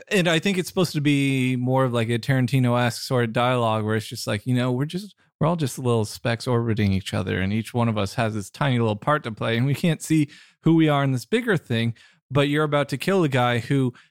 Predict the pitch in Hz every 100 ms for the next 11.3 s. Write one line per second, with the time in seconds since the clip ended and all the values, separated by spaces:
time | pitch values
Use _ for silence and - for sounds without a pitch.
0 | _ 156 139 135 113 - - 240 226 156
1 | 139 156 123 - 180 160 135 - 131 139
2 | 135 139 131 127 127 143 - 139 131 127
3 | 123 117 151 180 139 113 - _ _ -
4 | 127 131 123 127 127 117 - 123 117 139
5 | 165 175 170 156 127 131 151 175 180 175
6 | - 180 - - 147 143 151 135 - _
7 | _ - - - 165 202 208 170 196 -
8 | - 165 147 131 131 - _ _ _ 123
9 | 139 139 160 160 156 156 _ 131 120 120
10 | 170 165 131 120 - _ _ _ - -
11 | 180 196 180